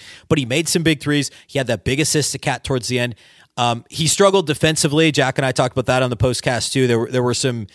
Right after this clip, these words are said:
other than that last possession when he really got into a stance and defended and ultimately fouled out.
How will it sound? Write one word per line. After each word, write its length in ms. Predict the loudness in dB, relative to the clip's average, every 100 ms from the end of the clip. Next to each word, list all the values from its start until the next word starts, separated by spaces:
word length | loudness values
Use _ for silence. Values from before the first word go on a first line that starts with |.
| -20 -20 _ _ -2
other 220 | 0 2
than 140 | 0
that 140 | 0 0
last 260 | -2 -2
possession 400 | -2 -2 0 -2
when 100 | -2
he 100 | -2
really 220 | 0 0
got 160 | 0 -2
into 120 | 0
a 40 | -2
stance 340 | -2 -4 -4
and 80 | -4
defended 400 | -4 -2 0 0
and 100 | 0
ultimately 460 | -4 -2 -4 -2
fouled 260 | 0 0 2
out. 240 | 2 0